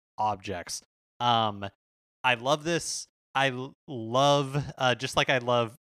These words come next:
um, like, uh, dr-, driving school simulator or whatever it was called. Like, this game sounds really specific in the way that I love, where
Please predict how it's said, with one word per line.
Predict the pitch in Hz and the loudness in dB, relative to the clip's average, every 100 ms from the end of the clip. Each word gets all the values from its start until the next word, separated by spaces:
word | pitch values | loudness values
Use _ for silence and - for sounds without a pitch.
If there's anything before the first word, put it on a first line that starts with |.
| - | -4
um, | 120 107 98 95 92 _ _ _ - | 0 0 -4 -10 -18 _ _ _ -6
like, | 117 104 - | -4 -4 -2
uh, | 113 101 95 107 - _ _ - | 0 0 -4 -10 -16 _ _ -12
dr-, | 135 - | -12 -10
driving | 110 104 113 127 139 | -6 -2 -2 -2 -6
school | - 143 139 | -6 -4 -2
simulator | - 139 143 139 143 | -2 -2 0 0 0
or | 135 | -2
whatever | 131 127 139 | -2 -2 -2
it | |
was | 127 | -6
called. | - 147 135 123 | -4 0 0 0
Like, | 110 - _ _ _ | -2 -2 _ _ _
this | 147 160 | -2 0
game | - 175 175 175 170 - | 2 2 0 -4 -8 -12
sounds | - 139 131 104 | -4 -2 -2 -6
really | 107 123 160 | -8 -4 -4
specific | - 170 170 151 160 147 | -4 -6 -6 -4 -6 -6
in | 127 117 | -10 -6
the | |
way | 117 127 | -2 0
that | 131 | 0
I | 131 | 0
love, | 117 113 110 - _ _ _ | 2 2 2 -2 _ _ _
where | 113 117 113 110 107 | 2 6 6 6 2